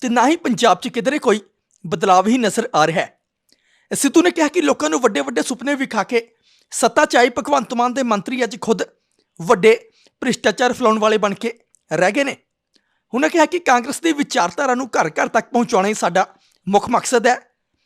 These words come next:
ਹੋਰ ਕੀ ਕੁਝ ਨਵਜੋਤ ਸਿੰਘ ਸਿੱਧੂ ਵੱਲੋਂ ਕਿਹਾ ਗਿਆ, ਉਹ ਵੀ ਤੁਹਾਨੂੰ ਸੁਣਾਉਂਦੇ ਹਾਂ। ਹੁਸ਼ਿਆਰਪੁਰ ਨਿਊਜ਼ ਦੇ ਨਾਲ ਚੇਤਨ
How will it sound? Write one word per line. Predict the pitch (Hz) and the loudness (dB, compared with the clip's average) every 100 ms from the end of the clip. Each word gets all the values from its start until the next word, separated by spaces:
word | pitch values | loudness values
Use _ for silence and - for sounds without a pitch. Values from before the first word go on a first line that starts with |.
| _ 208 | _ 2
ਹੋਰ | 247 | 2
ਕੀ | 262 247 | 0 -4
ਕੁਝ | 285 262 466 | -2 -2 -4
ਨਵਜੋਤ | 220 226 185 247 294 | 0 0 2 2 2
ਸਿੰਘ | 294 | -4
ਸਿੱਧੂ | 226 285 | -4 -4
ਵੱਲੋਂ | 262 285 | -2 -4
ਕਿਹਾ | 269 226 | -2 -2
ਗਿਆ, | 202 240 | 0 2
ਉਹ | 214 | 2
ਵੀ | 196 | 0
ਤੁਹਾਨੂੰ | 233 220 226 247 _ _ _ | -4 -2 -4 -6 _ _ _
ਸੁਣਾਉਂਦੇ | - 233 214 190 220 | -8 -2 0 2 2
ਹਾਂ। | 156 - _ _ _ _ _ _ _ - | 0 -8 _ _ _ _ _ _ _ -8
ਹੁਸ਼ਿਆਰਪੁਰ | 220 247 240 302 | 0 0 0 -2
ਨਿਊਜ਼ | 330 254 | -2 -2
ਦੇ | 320 | -2
ਨਾਲ | 320 311 - _ _ _ _ _ | 0 -2 -6 _ _ _ _ _
ਚੇਤਨ | - 254 294 311 | -4 -2 -2 -4